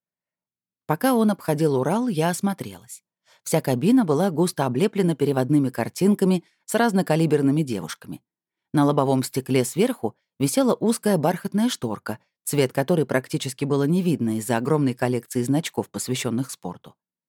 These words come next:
«Ты зачем приехала?» Опять прицепился скороход. «Ты ради этого решил меня подвести?» проворчала я. «Не ради этого, просто подвести решил», огрызнулся скороход, и машина тронулась.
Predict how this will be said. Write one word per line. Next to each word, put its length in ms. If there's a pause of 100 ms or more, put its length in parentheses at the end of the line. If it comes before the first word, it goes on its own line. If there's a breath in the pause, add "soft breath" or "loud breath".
(840)
«Ты 120
зачем 360
приехала?» 500 (560)
Опять 340
прицепился 520
скороход. 560 (840)
«Ты 120
ради 240
этого 280
решил 280
меня 240
подвести?» 500 (460)
проворчала 560
я. 240 (680)
«Не 180
ради 300
этого, 460 (200)
просто 380
подвести 460
решил», 380 (300)
огрызнулся 600
скороход, 500
и 40
машина 360
тронулась. 540